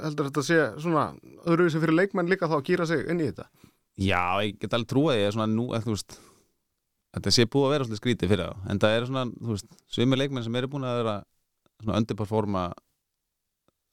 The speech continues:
Speaker 2: sem eru á leiðinni að H M núna. Þetta er einhvern veginn og margir að meiðast og svona, svona
Speaker 1: Einhverjir jafnvel að, að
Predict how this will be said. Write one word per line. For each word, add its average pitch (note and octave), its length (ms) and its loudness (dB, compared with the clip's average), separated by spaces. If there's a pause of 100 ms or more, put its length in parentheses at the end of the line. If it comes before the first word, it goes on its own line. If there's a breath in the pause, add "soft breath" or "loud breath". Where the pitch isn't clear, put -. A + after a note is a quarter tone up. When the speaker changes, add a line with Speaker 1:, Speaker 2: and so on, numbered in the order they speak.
Speaker 2:
sem G#2 160 0
eru G2+ 140 -2
á - 40 -2
leiðinni G2+ 220 -2
að F#2+ 40 -4
H G2+ 80 -2
M G2 120 -2
núna. F2+ 180 -6
Þetta F#2 120 -4
er G#2 100 2
einhvern A#2+ 200 0
veginn F#2+ 100 2
og F#2+ 60 4
margir A2+ 260 0
að G#2 80 -2
meiðast A#2 500 -2
og A2+ 80 -2
svona, A#2 180 0 (180)
svona G#2 220 0 (420)
Speaker 1:
Einhverjir B2 320 0
jafnvel A2 180 -4
að, G#2 160 -2
að G#2 140 -6